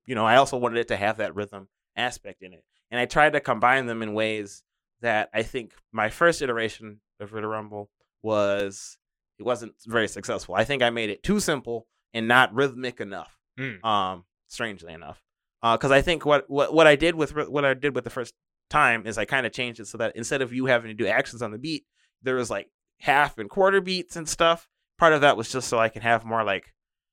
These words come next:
Speaker 1: range of, like, frame data for attacks,
Speaker 2: Yeah.
Speaker 1: which I think if you're trying to be,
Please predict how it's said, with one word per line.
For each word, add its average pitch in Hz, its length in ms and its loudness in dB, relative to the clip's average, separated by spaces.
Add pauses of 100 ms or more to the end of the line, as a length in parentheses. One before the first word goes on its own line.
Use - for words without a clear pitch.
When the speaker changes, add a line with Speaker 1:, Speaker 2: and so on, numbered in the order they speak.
(500)
Speaker 1:
range 117 640 -6
of, 98 340 -6
like, 98 200 -4
frame 120 320 -2
data 131 260 4
for 127 140 -4
attacks, 127 520 0 (120)
Speaker 2:
Yeah. 104 180 -6
Speaker 1:
which - 380 -2 (160)
I 123 80 0
think - 340 -6 (200)
if 127 160 -4
you're 131 100 0
trying 156 320 4
to 135 80 2
be, 120 380 -6